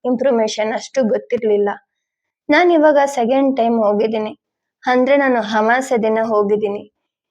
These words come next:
ಇಲ್ಲಿ ಬಂದು ಅಮಾವಾಸ್ಯೆ ದಿನ ಸ್ನಾನ ಮಾಡಿದ್ರೆ ತುಂಬಾನೇ ಒಳ್ಳೇದಾಗತ್ತಂತೆ.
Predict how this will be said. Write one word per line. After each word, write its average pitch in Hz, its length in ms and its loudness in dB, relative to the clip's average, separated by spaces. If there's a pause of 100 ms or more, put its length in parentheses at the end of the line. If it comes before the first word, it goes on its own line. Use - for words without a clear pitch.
(300)
ಇಲ್ಲಿ 302 200 6
ಬಂದು 285 480 4
ಅಮಾವಾಸ್ಯೆ 285 640 0
ದಿನ 277 220 2 (880)
ಸ್ನಾನ 269 480 2
ಮಾಡಿದ್ರೆ 240 800 0 (160)
ತುಂಬಾನೇ 294 520 4 (160)
ಒಳ್ಳೇದಾಗತ್ತಂತೆ. 220 1040 0